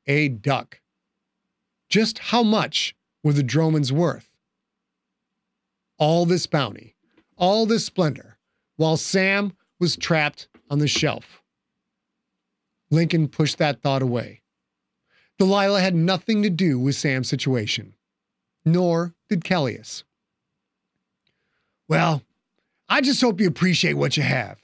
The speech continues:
Lincoln said. "Your rooms are really fucking nice." The sound of a throat being softly cleared. Lincoln turned to see Morgan Stone standing a few feet away.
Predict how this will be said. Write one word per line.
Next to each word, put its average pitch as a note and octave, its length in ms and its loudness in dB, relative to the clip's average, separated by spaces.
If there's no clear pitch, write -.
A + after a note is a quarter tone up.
Lincoln B2+ 280 -4
said. - 320 -10
"Your G#3+ 180 2
rooms F#3+ 340 2
are A#2+ 200 -2
really D#3 440 0
fucking C3 380 -4
nice." B2+ 480 -6
The C#3 100 2
sound E3+ 380 2
of D3 80 0
a D3+ 80 2
throat F#3 540 -2
being G3 200 0
softly C#3 540 -4
cleared. A2 460 -10
Lincoln G3+ 340 2
turned F#3+ 300 0
to F3 60 0
see F#3 160 0
Morgan E3 440 2
Stone B2+ 480 -2
standing D3 420 0
a C3+ 40 0
few D3+ 260 0
feet E3 220 0
away. D3 380 -2